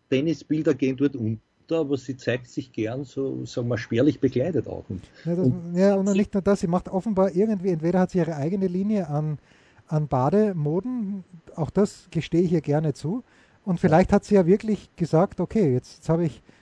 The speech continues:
Speaker 2: ich habe am, am Tausender gewonnen, bei den Frauen gibt's ja noch nicht so lange Tausender,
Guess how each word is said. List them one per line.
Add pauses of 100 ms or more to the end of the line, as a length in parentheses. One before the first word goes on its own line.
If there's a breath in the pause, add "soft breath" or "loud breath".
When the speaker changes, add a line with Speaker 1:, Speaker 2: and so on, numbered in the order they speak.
(120)
Speaker 2:
ich
habe
am,
am
Tausender
gewonnen,
bei
den
Frauen
gibt's
ja
noch
nicht
so
lange
Tausender,